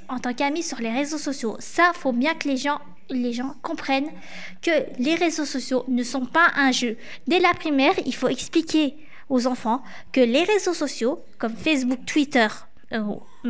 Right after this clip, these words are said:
TikTok ou Insta, ne sont pas un jeu. Après, je comprends que les enfants veulent faire comme leurs parents, se faire des vidéos, se faire des photos. Ok, les photos, ça va.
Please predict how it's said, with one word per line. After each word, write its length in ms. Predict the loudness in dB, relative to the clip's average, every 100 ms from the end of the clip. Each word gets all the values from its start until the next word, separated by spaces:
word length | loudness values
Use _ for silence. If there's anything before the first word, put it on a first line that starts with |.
| -4 -2
TikTok 340 | -2 4 4 4
ou 140 | 2 2
Insta, 320 | 4 6 4 4 0
ne 160 | 2
sont 220 | 2 0 2
pas 240 | 4 4 2
un 160 | 2
jeu. 200 | 4 2 0 -8 -14 -14 -14 -14 -14 -14 -14 -16 -20 _ _ _ 4 6
Après, 200 | 6 6
je 120 | 2
comprends 600 | 0 -2 -2 0 4 4
que 140 | 4
les 220 | 4 4
enfants 320 | 2 2 4 4
veulent 160 | 4
faire 300 | 4 4 4
comme 180 | 4 6
leurs 180 | 6 6
parents, 460 | 6 6 4 4 2
se 140 | 0
faire 220 | 2 4
des 120 | 4
vidéos, 560 | 4 4 4 4 4 4
se 140 | 2
faire 200 | 0 -2
des 100 | -2
photos. 520 | 0 2 2 2 0 2
Ok, 160 | 2 2
les 260 | 2 0
photos, 420 | 2 2 4 2
ça 200 | 4 4
va. 160 | 6 2